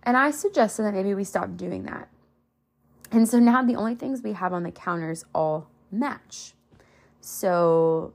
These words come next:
um, like, for example, the Nespresso and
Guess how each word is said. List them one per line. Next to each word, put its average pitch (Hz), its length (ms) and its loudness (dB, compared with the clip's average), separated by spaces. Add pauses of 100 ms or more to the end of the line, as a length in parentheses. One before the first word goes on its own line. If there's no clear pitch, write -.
(160)
um, 185 580 -8 (160)
like, 185 160 -4
for 190 120 -2
example, 170 560 -6
the 165 120 -8
Nespresso 196 1300 -4 (720)
and 165 760 -4